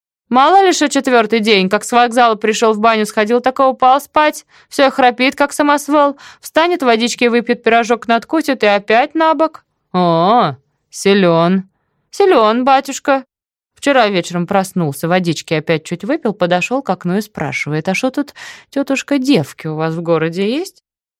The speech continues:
Ну, я перекрестилась и говорю: «Милый мой, вмиг сыщу, да смотря на что тебе девки, книжки с ним читать будешь?»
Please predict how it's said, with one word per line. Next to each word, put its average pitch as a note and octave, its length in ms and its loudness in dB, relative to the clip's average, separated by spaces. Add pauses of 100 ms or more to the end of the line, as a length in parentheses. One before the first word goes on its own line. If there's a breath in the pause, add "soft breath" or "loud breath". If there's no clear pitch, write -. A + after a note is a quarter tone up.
(240)
Ну, B3+ 100 -6
я E4 160 2
перекрестилась A#3+ 840 0
и D4+ 60 0
говорю: C4+ 400 2
«Милый F3 360 0
мой, F3 180 -2
вмиг F#3 280 -6
сыщу, G3+ 440 -6
да C4+ 100 -4
смотря B3+ 440 0
на D4+ 100 0
что D4 160 -4
тебе D4+ 200 -2
девки, C4+ 380 -2
книжки D4+ 400 -2
с - 140 -6
ним F#3+ 220 0
читать G3+ 380 0
будешь?» D#3+ 460 -6